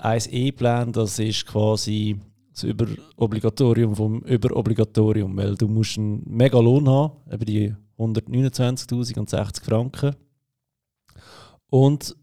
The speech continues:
sobald du den erreicht hast, nur der Teil, der drüber ist, nur der Teil, der drüber ist, darfst du in dem eins E anlegen. Also wenn du hundertvierzigtausend Franken verdienst, kannst du eigentlich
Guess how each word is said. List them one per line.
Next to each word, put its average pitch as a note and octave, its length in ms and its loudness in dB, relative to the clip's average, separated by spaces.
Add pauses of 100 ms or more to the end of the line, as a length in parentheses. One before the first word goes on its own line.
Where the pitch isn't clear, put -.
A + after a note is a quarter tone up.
(300)
sobald A2+ 360 0
du A#2 40 -4
den A#2 240 4
erreicht A#2 320 0
hast, G#2 160 -4
nur D3 440 6
der D#3+ 380 -2
Teil, C#3 280 0
der B2 100 4
drüber C#3 320 4
ist, - 480 -8
nur A#2+ 240 -2
der B2 200 -2
Teil, A#2 220 0
der A#2+ 100 0
drüber A#2 260 0
ist, A2+ 220 -6
darfst A2 200 -4
du - 60 -2
in G#2+ 40 -4
dem G#2+ 200 -2
eins A2 360 -4
E A2 300 -4
anlegen. G#2+ 440 -2
Also G#2+ 160 -6
wenn G#2 120 -2
du G#2 120 -2
hundertvierzigtausend G#2+ 800 -6
Franken A#2 320 0
verdienst, A2 380 -2
kannst - 200 -6
du G2+ 40 -2
eigentlich G2+ 260 -4